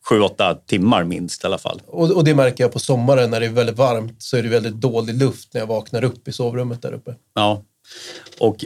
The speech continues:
Speaker 1: det, det som kan vara så här stor grej, så, så många missar, att när man sätter in nya fönster, då, eh, då kan det vara så att man tar bort tilluften. Eh, för att,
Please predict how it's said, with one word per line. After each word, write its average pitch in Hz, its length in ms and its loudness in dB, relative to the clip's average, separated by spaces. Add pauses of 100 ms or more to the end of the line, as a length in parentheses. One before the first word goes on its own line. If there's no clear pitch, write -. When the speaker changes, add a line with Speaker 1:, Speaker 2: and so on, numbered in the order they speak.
Speaker 1:
det, 123 300 0
det 123 180 4
som 117 180 0
kan 127 160 0
vara 131 260 4
så 113 120 0
här 104 60 2
stor 143 480 2 (160)
grej, 104 500 2 (600)
så, 120 220 -2
så 113 80 -4
många 113 200 2
missar, 120 380 2
att 90 80 -2
när 113 60 0
man 107 60 0
sätter - 280 -2
in 127 220 2
nya 98 260 2
fönster, 104 600 -4 (520)
då, 117 640 2 (360)
eh, 101 180 -2
då 110 120 0
kan 135 180 0
det 139 60 4
vara 110 200 4
så - 140 -4
att 92 60 -4
man 95 120 -2
tar 95 120 0
bort 147 240 -2
tilluften. 95 580 -2 (320)
Eh, 101 160 -4
för - 140 -2
att, - 180 -2